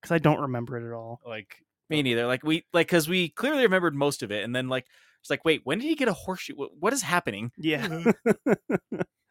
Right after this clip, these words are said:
Speaker 2: Um, yeah, I don't, it was just really good.
Speaker 1: Yeah.
Speaker 2: I think they clearly spent most of the money here, <laughs> I would
Speaker 1: Quite,
Speaker 2: say.
Speaker 1: quite a bit of it, I would
Speaker 3: Yeah.
Speaker 1: say, yeah.
Speaker 2: <laughs>
Speaker 1: It went out with a bang.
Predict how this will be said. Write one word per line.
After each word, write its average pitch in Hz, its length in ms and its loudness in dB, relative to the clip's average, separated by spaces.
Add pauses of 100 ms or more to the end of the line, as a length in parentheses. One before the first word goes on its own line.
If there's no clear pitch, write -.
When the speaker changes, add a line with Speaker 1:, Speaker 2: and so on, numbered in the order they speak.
(280)
Speaker 2:
Um, 190 540 -8 (1500)
yeah, 214 220 -2
I - 20 -2
don't, 190 240 -4
it 175 40 -2
was 202 120 -4
just 226 200 -12
really 147 260 -8
good. 160 220 -6 (400)
Speaker 1:
Yeah. 190 160 0 (280)
Speaker 2:
I 127 100 -10
think 131 280 -8 (400)
they 123 380 -4
clearly 127 560 -6 (160)
spent 127 400 -10
most 127 220 -8
of - 40 -18
the 127 60 -12
money 123 320 -6
here, 139 400 -6 (200)
<laughs> - 920 -16
I 170 40 -4
would 143 120 -4
Speaker 1:
Quite, 180 160 6
Speaker 2:
say. 156 140 -4
Speaker 1:
quite 240 160 4
a - 40 6
bit 165 140 8
of 175 60 -2
it, 175 100 -4
I - 20 -2
would 135 80 0
Speaker 3:
Yeah. 113 100 2
Speaker 1:
say, 127 200 -2
yeah. 135 320 2 (140)
Speaker 2:
<laughs> - 0 - (1300)
Speaker 1:
It - 40 -12
went 151 160 -4
out 156 80 0
with 151 80 -8
a 143 40 -4
bang. 127 360 -6